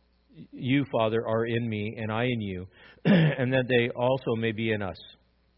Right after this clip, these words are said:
so that the world may believe that you were sent me. The glory which you have given me, I have given to them, that they may be one, just as we are one, I in them, and you in me, that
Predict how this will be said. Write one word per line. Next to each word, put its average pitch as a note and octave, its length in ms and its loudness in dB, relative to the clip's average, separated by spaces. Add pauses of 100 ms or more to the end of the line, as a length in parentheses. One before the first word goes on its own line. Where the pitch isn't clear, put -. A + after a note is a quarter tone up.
(400)
so C#3+ 160 4
that C3+ 180 4
the C#3 80 2
world D3+ 400 4
may D3 220 2
believe B2+ 640 2
that A2+ 160 -6
you A#2 160 -2
were A2 220 -4 (160)
sent G#2+ 200 -6
me. E2 140 -20 (840)
The C3 80 -2
glory D#3+ 300 10
which D3 240 2
you D3 120 2
have C3 200 4
given C3+ 320 4
me, C3 160 0
I A#2+ 120 4
have G#2+ 180 0
given A#2 240 -2
to A#2+ 120 -6
them, C#3+ 320 0 (380)
that A#2 180 0
they A#2 140 2
may A2+ 160 -2
be A2 140 -4
one, B2+ 320 -2
just A#2+ 280 -4
as G2+ 140 -8
we B2 200 -2
are A2+ 100 0
one, A2+ 340 -4 (140)
I C#3+ 160 2
in E3+ 260 4
them, C#3+ 300 0
and A2 160 -4
you E3 240 2
in C3+ 120 0
me, C#3+ 320 -4 (680)
that A#2+ 560 0